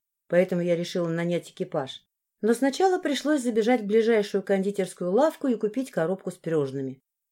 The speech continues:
Пока ехала в карете, думала о Моррисе. Безусловно, мой новый начальник — сложный человек,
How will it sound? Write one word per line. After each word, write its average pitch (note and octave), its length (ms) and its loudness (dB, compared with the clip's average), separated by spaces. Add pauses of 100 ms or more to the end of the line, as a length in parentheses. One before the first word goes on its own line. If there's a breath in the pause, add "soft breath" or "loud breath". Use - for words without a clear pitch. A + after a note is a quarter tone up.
(260)
Пока F3+ 220 4
ехала G3 360 2
в F#3 100 -6
карете, C4+ 380 4
думала A#3+ 480 4
о F#3+ 120 -2
Моррисе. F#3+ 560 0 (480)
Безусловно, C#4+ 680 2
мой G3+ 220 4
новый G#3+ 260 4
начальник — A3+ 500 4
сложный C4 420 4
человек, A#3 600 0